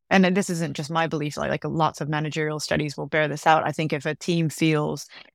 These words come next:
safe and protected and listened to and looked after, they will be better at their job. They will be more creative. They will work harder because they feel that they're listened to and their ideas are,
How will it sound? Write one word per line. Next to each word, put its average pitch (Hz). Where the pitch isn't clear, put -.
safe 196
and 156
protected 165
and 151
listened 165
to 156
and 147
looked 160
after, 156
they 190
will 175
be 180
better 160
at 139
their 147
job. -
They 160
will 165
be 175
more 175
creative. 151
They 160
will 165
work 165
harder 175
because 147
they 151
feel 170
that 135
they're 160
listened 160
to 156
and 147
their 151
ideas 151
are, 147